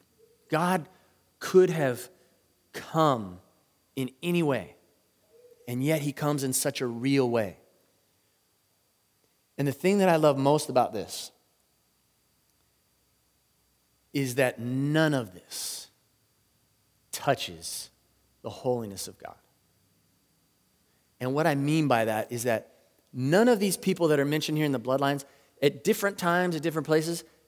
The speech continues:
they were considered outcasts, outsiders, because they weren't perfect, because they weren't Jewish, or because they were women, or because they made mistakes, and even David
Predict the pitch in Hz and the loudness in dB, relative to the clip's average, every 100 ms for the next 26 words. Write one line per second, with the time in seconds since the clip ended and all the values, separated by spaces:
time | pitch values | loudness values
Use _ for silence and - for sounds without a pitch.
0 | _ 120 143 180 180 175 156 - 147 131 | _ 0 2 4 2 -2 -2 0 0 -2
1 | - 143 143 - 110 67 - - - _ | 0 2 2 -2 -8 -8 -8 -10 -12 _
2 | _ 151 160 - 117 95 - - - - | _ 2 2 0 -4 -6 -12 -18 -18 -20
3 | _ _ _ _ _ _ _ - 139 151 | _ _ _ _ _ _ _ -6 -4 0
4 | 143 120 110 160 160 165 131 139 139 - | 0 -2 -2 4 4 4 2 2 0 -4
5 | _ - 143 - - _ _ _ _ _ | _ -6 -6 -6 -12 _ _ _ _ _
6 | _ _ _ 131 135 113 98 135 196 165 | _ _ _ -4 -2 0 -2 -4 -4 2
7 | 185 180 180 180 - - _ _ 131 120 | 4 6 4 2 -2 -8 _ _ -2 -2
8 | 113 135 143 175 190 175 165 165 165 165 | -4 -4 0 2 4 4 2 2 0 -4
9 | - 117 117 - 131 165 180 190 185 - | -8 -12 -12 -8 -6 -2 0 0 0 2
10 | 160 156 156 - - _ 135 160 147 143 | 4 4 2 -2 -12 _ 0 0 2 0
11 | 127 110 - 190 208 151 135 | -2 -8 4 6 6 4 -2